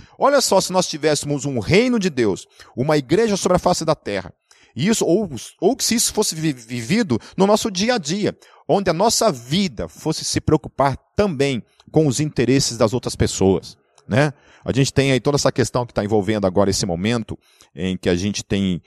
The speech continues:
decisões diante da gente, né? Por exemplo, ficar em casa ou ir para a rua trabalhar, né? Ou o que fazer diante disso?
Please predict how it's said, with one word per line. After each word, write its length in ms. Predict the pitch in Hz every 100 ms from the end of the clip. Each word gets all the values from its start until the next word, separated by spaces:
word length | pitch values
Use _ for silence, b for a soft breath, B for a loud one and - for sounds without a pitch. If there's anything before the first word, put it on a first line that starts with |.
| b -
decisões 720 | 113 - 90 104 143 160 95
diante 240 | 104 101
da 140 | 87 85
gente, 340 | 101 78 -
né? 140 | 87
Por 180 | 87 98
exemplo, 380 | 95 101 95 92
ficar 400 | - 107 143 117
em 100 | 95
casa 500 | 175 190 190 165 160 B 165
ou 160 | 107 139
ir 60 |
para 200 | - 117
a 40 | 92
rua 240 | 120 120
trabalhar, 540 | - 85 80 107 87 - _
né? 280 | 85 92 90 - -
Ou 400 | 87 113 90 - _ _ _
o 160 | - 90
que 160 | 190 175
fazer 420 | 123 92 131 98
diante 260 | 101 101
disso? 420 | 87 104 98 -